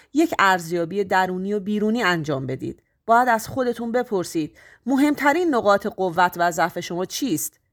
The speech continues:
استعدادهای کلیدی شما چیه؟ علایقتون چیه؟ چه مهارت‌هایی دارید؟ چگونه با شکست برخورد می‌کنید؟ به نوع رهبری که هستید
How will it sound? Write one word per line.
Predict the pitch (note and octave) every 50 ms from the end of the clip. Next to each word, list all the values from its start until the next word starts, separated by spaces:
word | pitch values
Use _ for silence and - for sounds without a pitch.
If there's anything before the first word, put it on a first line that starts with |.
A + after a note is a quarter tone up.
| _ _ -
استعدادهای | D#3+ E3+ - - F3 E3+ E3 E3 E3+ E3 E3+ - A#3 A3 F#3
کلیدی | - - G3 F3 E3+ E3+ E3 F#3+ F3+
شما | E3+ - - E3+ E3 E3+
چیه؟ | F3+ - - - B3 A3 F3+ D#3 C3 - _ _ _ _ _ _ _ -
علایقتون | - A3+ A3+ G#3+ G3+ F#3+ F#3 G#3+ A#3+ A#3+ G3+ F3+ - - E3 D3+
چیه؟ | C#3 - - D#3+ D3+ A#2+ G#2+ - _ _ _ _ _
چه | - - F#4+
مهارت‌هایی | F4+ E4 C#4+ A#3+ G3+ A3 G3 F3+ F3 E3+ - - F#3+ F3 E3 D#3+ D#3
دارید؟ | D#3+ E3 D#3+ D#3 D3+ C#3+ C3 - _ _ _ _ _
چگونه | - - G3+ F#3+ F3 F3+ F3+ F#3
با | G#3+ A#3+ A#3
شکست | A3 - G#3+ - - G3 F3+ F3 - -
برخورد | - E3 D#3+ E3 - - F3+ E3 D#3+ - -
می‌کنید؟ | D#3+ D3+ - - D#3+ D3 C#3 A2+ - _ _ _ _ _ - - - _ _ _ _
به | - A#3+ B3+
نوع | C4 D#4+ E4 D4+ C4+
رهبری | A#3+ A3+ A3 A3 G3+ - A#3+ B3 A3+ G#3+
که | F#3+ A3 G3
هستید | G3 F3+ F3 F3+ - - F#3+ F#3 F3+ E3+